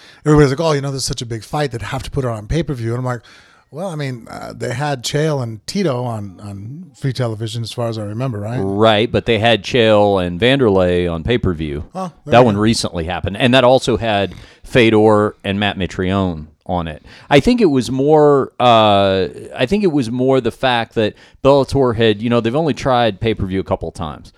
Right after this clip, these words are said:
Speaker 2: and I think it was this, this more recent time when they did it with, with Chael and Vanderlei. Uh, you know, I don't even remember the actual, uh, final numbers that that thing did, but I knew at that point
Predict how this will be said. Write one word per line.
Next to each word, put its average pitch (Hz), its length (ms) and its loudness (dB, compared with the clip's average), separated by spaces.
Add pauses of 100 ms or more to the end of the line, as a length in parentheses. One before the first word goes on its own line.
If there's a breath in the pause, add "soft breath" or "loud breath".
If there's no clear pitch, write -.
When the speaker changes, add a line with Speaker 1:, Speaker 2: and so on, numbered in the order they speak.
(320 soft breath)
Speaker 2:
and 113 240 2
I 104 100 2
think 131 540 -2
it 107 200 2
was 101 600 2
this, 107 380 -4
this 107 240 -4
more 107 180 2
recent 123 400 -4
time 92 300 -6
when 92 100 -6
they 92 140 -4
did 101 160 2
it 101 160 0
with, 92 340 -6
with 104 160 -2 (240)
Chael 104 340 0
and 92 120 -4
Vanderlei. 95 680 0 (380 soft breath)
Uh, 87 680 0
you 104 120 -8
know, 110 40 -6
I 123 160 -10
don't 143 220 -6
even 107 180 -4
remember 95 480 -2
the 85 140 -4
actual, 90 680 -4 (200)
uh, 85 160 -8
final 98 320 -2
numbers 92 380 -2
that 90 160 -4
that 92 220 -4
thing 92 260 -8
did, 98 360 0
but 92 100 -2
I 90 140 -2
knew 123 340 4
at 98 120 -2
that 101 200 -4
point 117 360 -2